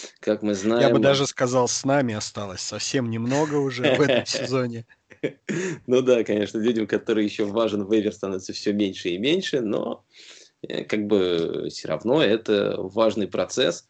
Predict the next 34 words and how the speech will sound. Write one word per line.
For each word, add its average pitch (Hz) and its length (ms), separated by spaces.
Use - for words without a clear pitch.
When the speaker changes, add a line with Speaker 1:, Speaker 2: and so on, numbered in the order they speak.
Speaker 1:
и 101 240
мы 101 240
всё 101 140
равно 98 200
даже 92 340
с - 100
теми, 92 220
кто - 180
ещё 87 280
остался, 156 600
потому 87 180
что - 220
у 110 60
тебя, 110 220
как - 80
я 95 80
понимаю, 92 200
Виталий, 98 220
всё - 140
хорошо, 110 340
да, 123 140
в 139 40
фэнтези? 80 400
Ты 78 380
везде 104 440
Speaker 2:
Да. 120 100
Speaker 1:
претендуешь 95 580
ещё? - 240
Speaker 2:
Ой, 143 300
слушай, 107 680
<laughs> - 120
нет. 123 420
Speaker 1:
<laughs> - 1040
Speaker 2:
Я - 220